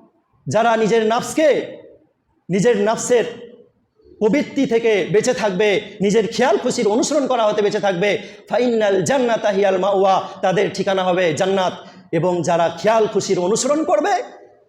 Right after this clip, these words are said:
নিজের নাফসের পূজারী, মন যা চায় তাই করবে, ফাইনাল জাহিমা হিয়াল মাওয়া, তাদের স্থান হবে জাহান্নাম। এ কথা মনে রেখো না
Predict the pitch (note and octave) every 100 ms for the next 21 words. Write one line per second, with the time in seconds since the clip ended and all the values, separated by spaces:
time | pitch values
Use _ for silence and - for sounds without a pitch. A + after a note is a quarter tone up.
0 | _ _ _ - F3 G3 F3+ G#3 A3 A#3+
1 | - G#3+ C#4 D4 G3+ - - - - F#3
2 | C#4 A3+ A#3 A3 A3 G3 B3 E4 B3 A#3+
3 | G#3+ E3+ - - - - _ _ _ F#3
4 | A3 A3+ G3+ F#3+ D#3+ F#3+ A3+ D#4 C4+ A3+
5 | G#3 G3 G3+ F#3+ F3 - - F#3+ F3 F3+
6 | F3+ F3+ F3+ E3+ D#3+ D#3+ E3+ E3+ D#3 A#2
7 | - - - E3 F3 E3+ F#3 B3 C4 C4+
8 | A#3+